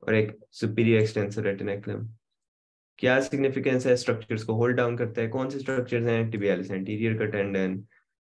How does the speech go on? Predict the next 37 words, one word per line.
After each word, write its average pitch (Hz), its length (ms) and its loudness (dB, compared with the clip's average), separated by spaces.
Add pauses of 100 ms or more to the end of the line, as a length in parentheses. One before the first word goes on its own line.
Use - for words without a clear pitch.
(180)
extensor 110 360 0
digitorum 107 640 0
का 107 60 -2
टेंडन, 98 580 0
extensor - 560 -12
hallucis 92 500 -6
का 95 120 -6
टेंडन, 98 540 -2 (320)
सारे 117 300 4
इसके 110 260 2
इधर 104 160 4
से 98 100 -6
pass 107 320 0
करते 101 320 -2
हैं 107 320 -6 (120)
और 113 80 2
ये 110 140 4
इनको 113 500 0 (240)
hold 107 220 4
down 98 220 0
करके - 260 -8
रखते 110 280 -8
हैं। 110 200 -10 (1120)
इसके - 160 -2
अलावा 107 100 6
जो 107 120 4
आर्टरी 104 380 2
भी 110 160 2
है, 101 140 2
वो 104 340 -2 (1120)
इसके 104 260 -6
नीचे 101 440 -6
से 101 120 -4
गुजर 98 260 -2
के 95 120 -4
जाती 101 320 -6
है। 110 240 -6